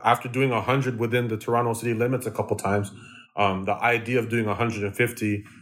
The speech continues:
uh, to Niagara Falls wasn't, wasn't even that bad. So that's one thing. And lastly, about the city, there's a lot of people that ride that you wouldn't even think are cyclists.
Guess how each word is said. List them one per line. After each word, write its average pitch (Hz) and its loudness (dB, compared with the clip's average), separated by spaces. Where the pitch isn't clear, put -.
uh, 98 2
to 113 -4
Niagara 104 0
Falls 104 0
wasn't, 107 -2
wasn't 107 2
even 104 2
that 101 2
bad. 90 -2
So 92 0
that's 110 2
one 104 0
thing. 98 -4
And 107 0
lastly, 180 0
about 127 4
the 117 -8
city, 180 -2
there's 175 2
a 214 4
lot 147 4
of 143 -2
people 147 0
that 120 2
ride 123 0
that 117 0
you 120 -2
wouldn't 123 2
even 113 0
think 117 0
are 107 2
cyclists. - -6